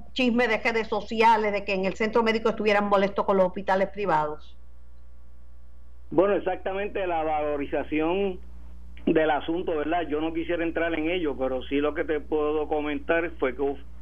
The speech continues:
Speaker 2: fue un malentendido con respecto a unos pacientes que fueron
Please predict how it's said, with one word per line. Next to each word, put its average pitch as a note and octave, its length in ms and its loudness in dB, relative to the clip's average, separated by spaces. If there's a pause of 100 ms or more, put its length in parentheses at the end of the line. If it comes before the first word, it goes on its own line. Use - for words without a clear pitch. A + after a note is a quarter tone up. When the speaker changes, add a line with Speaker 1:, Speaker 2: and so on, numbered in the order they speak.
(200)
Speaker 2:
fue C#3 100 2
un D3 160 0
malentendido D#3+ 1120 0
con D3 160 0
respecto D3+ 960 0 (540)
a B2+ 160 8
unos C#3+ 300 4
pacientes E3 580 0
que B2+ 140 -4
fueron D3+ 960 0